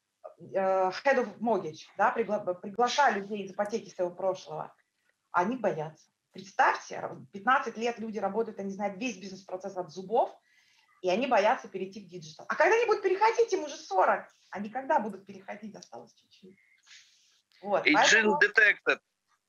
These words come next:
Speaker 1: <laughs> Нет, это вот просто пример, понимаете, здесь между тем, что хотеть и мочь, э, есть такая вот разница. Поэтому, если ты влияешь,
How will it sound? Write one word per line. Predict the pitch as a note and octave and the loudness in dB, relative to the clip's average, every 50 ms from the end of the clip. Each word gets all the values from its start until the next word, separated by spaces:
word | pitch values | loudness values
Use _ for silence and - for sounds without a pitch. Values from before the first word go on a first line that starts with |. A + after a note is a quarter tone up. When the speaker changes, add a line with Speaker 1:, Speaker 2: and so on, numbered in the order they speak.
| _ _ - | _ _ -2
Speaker 1:
<laughs> | - - - - - - - - - - - - - - - - - - - D5 - C#5 C5 - - - - - - - | -2 -2 -2 -4 -6 -6 -6 -4 -4 -4 -6 -6 -8 -14 -14 -14 -10 -2 2 2 4 4 4 2 0 -2 -4 -8 -4 0
Нет, | A#3 B3 - - | 0 2 4 4
это | D4 - F4+ - | 2 2 2 2
вот | - C#4 C#4+ C#4+ | 2 2 2 2
просто | C#4 D4+ D4 - C#4+ | 2 0 0 -2 -4
пример, | - C#4 C#4+ C4+ C4+ C4+ A3 F#3 F3 - | -4 -4 -4 -4 -2 0 2 2 2 0
понимаете, | E3+ F3 F#3+ A3 B3+ C#4+ C#4+ C#4 - G#3 F#3+ F3+ | -4 -2 0 2 2 2 2 0 -4 -10 -12 -12
здесь | E3+ F#3 F#3+ F#3+ F#3+ - F#3+ | -12 -12 -14 -14 -16 -16 -16
между | G3 F#3+ F#3 - G#3 G3 | -16 -16 -16 -16 -18 -12
тем, | - - A3 A3 | -10 -8 -8 -8
что | G#3 G#3+ - - G3 F#3+ F#3+ F#3+ F#3+ F#3+ F#3 F#3 - _ _ | -10 -12 -10 -10 -6 -2 0 2 2 2 2 0 -6 _ _
хотеть | - G3+ G3+ G3 A3+ D4 D#4 D#4 D#4 - | -2 -2 -2 0 -2 -4 -4 -6 -8 -12
и | F#3+ | -12
мочь, | F#3 F#3+ F#3 F3 D#3 E3+ - - | -10 -10 -10 -10 -12 -14 -16 -16
э, | E3 D#3+ D#3 | -16 -16 -14
есть | E3 F#3 G3+ G3 | -14 -14 -14 -14
такая | - E3 - - F3 F3 E3 | -16 -18 -16 -16 -16 -16 -18
вот | D#3+ _ | -18 _
разница. | - D3+ D3 - D3+ - _ | -18 -18 -18 -18 -20 -8 _
Поэтому, | - G#3 B3 B3 - A3+ A#3 | 2 2 2 2 0 -2 -4
если | A#3+ C4 C4 B3+ B3+ | -4 -4 -6 -8 -12
ты | - - C4 A#3+ | -10 -8 -8 -4
влияешь, | G3+ A3 A3+ A3+ A#3 A3 G3 F#3+ F3+ E3 E3 - - - - _ | -4 -2 0 2 2 4 4 4 4 2 0 -4 -12 -16 -18 _